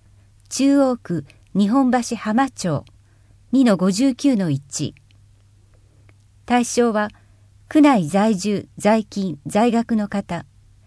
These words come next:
学連加入者は除きます。定員三十六名。申し込み順です。参加費、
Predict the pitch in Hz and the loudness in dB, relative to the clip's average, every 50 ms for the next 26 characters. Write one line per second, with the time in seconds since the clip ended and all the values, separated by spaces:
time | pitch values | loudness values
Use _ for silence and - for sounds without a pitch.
0 | _ _ _ _ _ _ _ _ _ _ _ _ _ - - 220 233 - 311 311 | _ _ _ _ _ _ _ _ _ _ _ _ _ -2 -2 -2 0 2 2 4
1 | 320 311 294 - 311 302 302 302 294 269 - 208 185 165 147 139 143 156 170 156 | 4 4 4 4 4 6 8 6 6 4 2 -2 -2 -2 -2 -4 -4 -6 -4 -2
2 | 180 175 - - 143 147 143 143 - _ _ _ _ _ _ - _ _ _ _ | -2 -4 -4 -2 -2 -2 -4 -4 -8 _ _ _ _ _ _ -20 _ _ _ _
3 | _ _ _ _ _ _ _ - _ - _ _ - - - _ _ _ 247 254 | _ _ _ _ _ _ _ -20 _ -20 _ _ -20 -20 -20 _ _ _ 0 2
4 | 240 240 240 240 233 226 - - 277 285 277 240 175 175 165 160 160 160 156 - | 2 4 4 2 2 0 0 0 2 2 2 2 0 -2 -2 -2 -4 -4 -2 -2
5 | 240 220 170 156 147 135 - - - _ _ _ _ _ _ _ _ _ _ _ | -2 0 0 0 -2 -4 -6 -10 -20 _ _ _ _ _ _ _ _ _ _ _
6 | _ _ _ - 220 247 233 - - 240 226 220 214 - 214 202 196 190 180 180 | _ _ _ 0 0 0 0 0 -2 0 0 0 0 -2 -2 -2 -2 -2 -4 -6
7 | 180 - - - - _ _ _ - _ _ _ _ _ _ _ _ _ _ _ | -8 -10 -16 -20 -20 _ _ _ -20 _ _ _ _ _ _ _ _ _ _ _
8 | _ _ _ _ _ _ _ _ _ _ _ _ _ _ _ - - 254 262 262 | _ _ _ _ _ _ _ _ _ _ _ _ _ _ _ -6 -2 0 0 0
9 | 240 - 254 240 - 196 190 - | 0 -4 -8 -6 -6 -8 -8 -8